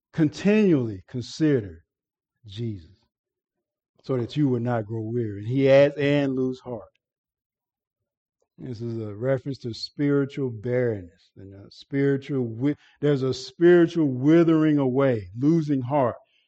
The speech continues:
just withering away spiritually. One, one, one writer noted this. He says, quote, "Some experience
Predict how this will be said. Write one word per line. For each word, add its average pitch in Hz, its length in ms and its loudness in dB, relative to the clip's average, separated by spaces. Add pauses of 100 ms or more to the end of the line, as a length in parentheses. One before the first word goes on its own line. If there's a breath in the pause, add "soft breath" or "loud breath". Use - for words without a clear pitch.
(100)
just 143 280 2
withering 180 560 10
away 165 380 8
spiritually. 147 800 2 (960)
One, 147 280 0
one, 156 380 2
one 156 260 2
writer 151 320 8
noted 147 380 4
this. 156 180 4
He 151 120 -6
says, 147 320 4
quote, 160 320 0
"Some 165 340 2
experience 160 680 0